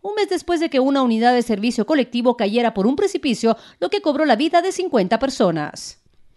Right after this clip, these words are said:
Esta situación preocupa a los pobladores, pues temen convertirse en víctimas, a pesar de que las autoridades de transporte prometieron establecer controles, estos no se han realizado.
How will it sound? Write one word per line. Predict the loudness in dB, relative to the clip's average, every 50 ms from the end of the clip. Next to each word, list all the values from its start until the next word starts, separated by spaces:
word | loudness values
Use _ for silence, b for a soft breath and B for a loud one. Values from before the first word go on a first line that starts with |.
| _ _ _ _ _ _ _ _ _ _ -6
Esta | -2 0 0 2
situación | 2 4 4 4 4 4 4 4
preocupa | 4 4 4 4 2 4 4 4
a | 4
los | 4 4 2
pobladores, | 2 4 4 6 6 6 6 6 4 4 2 2
pues | 0 0 2
temen | 2 2 2 2 2
convertirse | 2 2 2 2 0 0 0 -2 -2 0 0 0
en | 0 2
víctimas, | 4 2 2 2 0 -2 -2 -2 -8 -12 b b b b b
a | -4 0
pesar | 0 2 4 4 2 2 2
de | 0
que | 0 2
las | 2 2 2 2
autoridades | 0 0 0 0 2 4 4 4 4 4
de | 2 2
transporte | 0 0 0 0 2 2 2 2 2 0 0
prometieron | 2 2 2 2 2 0 0 0 0 2 0
establecer | 0 0 0 0 0 0 0 0 -2 0
controles, | -2 0 2 4 4 4 4 2 0 -2
estos | -2 -4 -2 -2 -2 -4 -4 -4 -2
no | 0 2 4 2 2
se | 2 2 2
han | 2 2 2 2
realizado. | 0 0 0 0 2 2 2 2 2 0 -2 -4 -6 -8